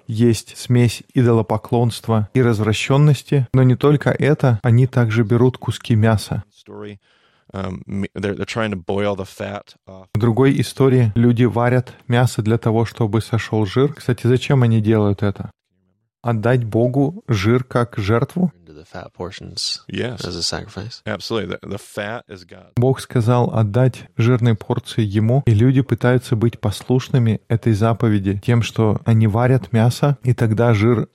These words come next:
Speaker 1: сходит с него. А сыновья Илия приходят и забирают мясо. То есть они забирают даже не то, что должно быть отложено для людей, которые в нужде, или у тех людей, которые находятся в процессе поклонения,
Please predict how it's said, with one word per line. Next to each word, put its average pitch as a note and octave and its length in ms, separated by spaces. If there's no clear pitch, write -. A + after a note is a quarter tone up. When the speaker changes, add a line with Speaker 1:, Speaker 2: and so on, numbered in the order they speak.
Speaker 1:
сходит A2 520
с - 120
него. G#2 280
А B2+ 100
сыновья B2+ 520
Илия C3 600
приходят C#3+ 540
и B2 100
забирают A2+ 600
мясо. G#2+ 360
То - 60
есть A#2+ 260
они C3 260
забирают A#2+ 480
даже G#2+ 280
не A2 140
то, D#3 220
что - 200
должно A#2 400
быть A2 200
отложено G#2+ 760
для A2+ 160
людей, A#2+ 320
которые A2+ 520
в G2+ 80
нужде, G#2 600
или B2 200
у A#2+ 80
тех - 300
людей, A#2+ 260
которые A2+ 640
находятся A#2+ 600
в - 80
процессе A2+ 520
поклонения, A2 800